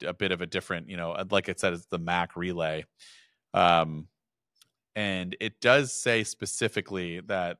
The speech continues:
they do not, like, have access to your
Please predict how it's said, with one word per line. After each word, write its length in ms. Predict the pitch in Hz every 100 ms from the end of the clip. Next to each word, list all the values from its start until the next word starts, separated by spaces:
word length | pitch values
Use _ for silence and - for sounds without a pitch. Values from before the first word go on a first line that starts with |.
| -
they 220 | 101 98
do 140 | 95
not, 600 | 92 95 95 92 - - - _ _ _ _ -
like, 420 | 90 80 76 - _ _ _ _ _ _ _ _ _ _ _
have 240 | - 101 101
access 800 | 95 95 - 82 - - - - -
to 260 | - 95 85
your 560 | 82 82 80 78 73